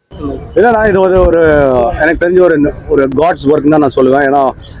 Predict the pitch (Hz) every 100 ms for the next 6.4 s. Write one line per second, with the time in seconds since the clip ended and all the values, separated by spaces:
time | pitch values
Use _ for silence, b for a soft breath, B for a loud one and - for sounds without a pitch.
0 | B - 120 117 107 101 101 - - -
1 | - - - - - - 127 147 175 160
2 | 156 151 151 135 127 123 135 143 151 147
3 | 131 131 156 131 135 135 - 139 131 127
4 | 139 143 - 156 147 143 120 139 131 -
5 | 113 107 151 147 135 131 127 117 139 -
6 | 143 131 131 135